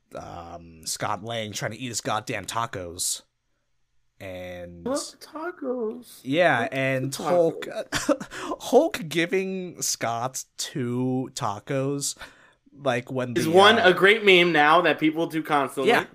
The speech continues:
Speaker 1: great, a lot
Speaker 2: Um,
Speaker 1: of great
Speaker 2: and
Speaker 1: Endgame memes. Two, it's
Speaker 2: and it
Speaker 1: just,
Speaker 2: was
Speaker 1: like,
Speaker 2: a
Speaker 1: this
Speaker 2: fun
Speaker 1: really
Speaker 2: scene.
Speaker 1: charming moment, and, like,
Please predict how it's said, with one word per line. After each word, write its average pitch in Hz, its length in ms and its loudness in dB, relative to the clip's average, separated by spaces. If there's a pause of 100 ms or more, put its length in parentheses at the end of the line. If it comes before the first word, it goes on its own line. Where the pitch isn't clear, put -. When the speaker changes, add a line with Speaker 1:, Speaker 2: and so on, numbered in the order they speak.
(120)
Speaker 1:
great, 120 300 -6
a 139 40 2
lot 143 300 8
Speaker 2:
Um, 302 60 0
Speaker 1:
of 285 80 -8
great - 200 6
Speaker 2:
and 156 220 4
Speaker 1:
Endgame 104 160 -2
memes. 92 500 -10 (960)
Two, 285 240 0
it's 214 80 8
Speaker 2:
and 208 80 12
it - 40 12
Speaker 1:
just, 247 100 10
Speaker 2:
was 254 100 8
Speaker 1:
like, 262 60 8
Speaker 2:
a 220 40 8
Speaker 1:
this - 60 4
Speaker 2:
fun 285 180 10
Speaker 1:
really 254 120 0
Speaker 2:
scene. 349 180 2
Speaker 1:
charming 180 440 4
moment, 131 440 0
and, 139 160 -4
like, 127 320 -2